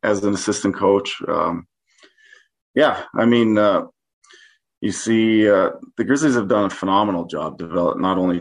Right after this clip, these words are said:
Speaker 2: players, um, but you, you talk about Chris Shornak, our old equipment guys with the L A Kings now, um, Brian Ersbommer's with the Stockton Heat, um, Larry, um,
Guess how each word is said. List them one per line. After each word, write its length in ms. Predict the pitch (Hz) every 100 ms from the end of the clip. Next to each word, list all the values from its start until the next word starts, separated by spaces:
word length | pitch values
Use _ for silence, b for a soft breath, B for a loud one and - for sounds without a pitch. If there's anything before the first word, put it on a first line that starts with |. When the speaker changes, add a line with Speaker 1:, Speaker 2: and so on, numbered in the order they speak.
| -
Speaker 2:
players, 480 | 92 95 95 90 - - _ 85
um, 320 | 87 82 85 _
but 140 | - 87
you, 180 | 92 - _ -
you 100 | 90
talk 300 | 87 95 -
about 380 | 80 87 85 -
Chris 180 | 107 87
Shornak, 580 | 101 98 101 104 104 -
our 280 | 90 87 -
old 200 | 92 98
equipment 340 | - 107 104
guys 260 | 101 101 98
with 180 | 101
the 80 | 98
L 140 | 98 98
A 80 | 95
Kings 420 | - 104 98 98
now, 380 | 95 98 95 98 _ _
um, 460 | 87 90 87 87 85 _ _ _ _ _ -
Brian 320 | 92 92 95
Ersbommer's 1040 | 95 101 - 92 98 98 95 90 - - _ _ -
with 180 | 90 -
the 120 | 131
Stockton 680 | - 98 95 98 - 95 90
Heat, 460 | 101 107 104 104 _ _ _ _ _ _ _ _ -
um, 380 | 92 85 82 85
Larry, 680 | 90 104 107 107 104 104 101 - _ _ _ _ _
um, 540 | 87 92 90 90 87